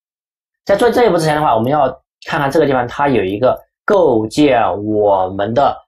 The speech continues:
图片U R L地址的。我们都所知道，我们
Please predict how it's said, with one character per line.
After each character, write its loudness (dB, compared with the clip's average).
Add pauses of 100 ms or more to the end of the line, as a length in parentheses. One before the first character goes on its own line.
(220)
图 -2
片 0
U 0
R 2
L -6
地 0
址 -8
的。 -4 (920)
我 -2
们 0
都 4
所 0
知 -4
道， 2
我 0
们 0